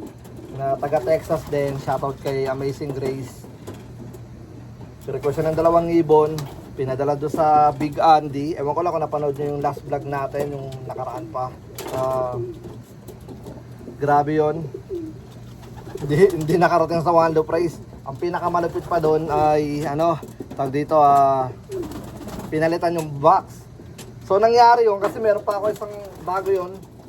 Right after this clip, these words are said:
Bago nangyari, meron akong upload na nag-out tayo ng mga winner line. So, ito yung mga yon. Ah,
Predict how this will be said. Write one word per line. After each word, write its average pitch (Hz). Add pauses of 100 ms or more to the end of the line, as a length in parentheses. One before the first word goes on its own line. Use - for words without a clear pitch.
(300)
Bago 165
nangyari, 190
meron 175
akong 170
upload 160
na 151 (720)
nag-out 160
tayo 170
ng 165
mga 160
winner 156
line. 160
So, 147
ito 156
yung 160
mga 151
yon. 156 (460)
Ah, 151